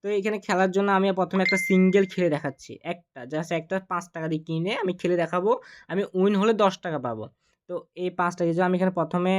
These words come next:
আহ, সিলেক্ট ক্যাটাগরিতে ক্লিক করলাম, তারপর এম-, তারপর এমসিকিউতে ক্লিক, ক্লিক করলাম। এই দেখেন আমাকে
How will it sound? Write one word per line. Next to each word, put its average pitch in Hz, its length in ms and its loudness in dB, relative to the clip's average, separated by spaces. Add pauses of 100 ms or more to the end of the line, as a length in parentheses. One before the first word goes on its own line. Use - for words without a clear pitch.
(120)
আহ, 147 260 0
সিলেক্ট 175 360 -4
ক্যাটাগরিতে 175 360 0
ক্লিক 160 280 -2
করলাম, 180 340 -2 (520)
তারপর 143 160 -8
এম-, 160 240 -2 (160)
তারপর 147 300 -10
এমসিকিউতে 175 640 -2
ক্লিক, 180 260 -4 (200)
ক্লিক 165 220 -10
করলাম। 185 320 0 (380)
এই 175 120 -6
দেখেন 147 300 -4
আমাকে 160 260 -2